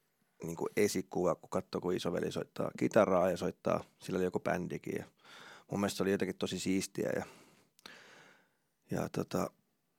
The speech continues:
siitä ehkä lähti tää niin kuin perusmusiikin kuuntelun lisäksi niin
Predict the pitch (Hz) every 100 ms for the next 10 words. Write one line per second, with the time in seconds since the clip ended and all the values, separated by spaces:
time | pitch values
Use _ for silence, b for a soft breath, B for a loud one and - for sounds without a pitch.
0 | _ - - 123 131 104 - 104 101 104
1 | - 104 101 101 101 101 101 98 - _
2 | _ _ _ _ _ _ _ _ - -
3 | - 113 110 107 107 104 107 98 95 92
4 | 98 98 95 95 98 95 - 95 95 95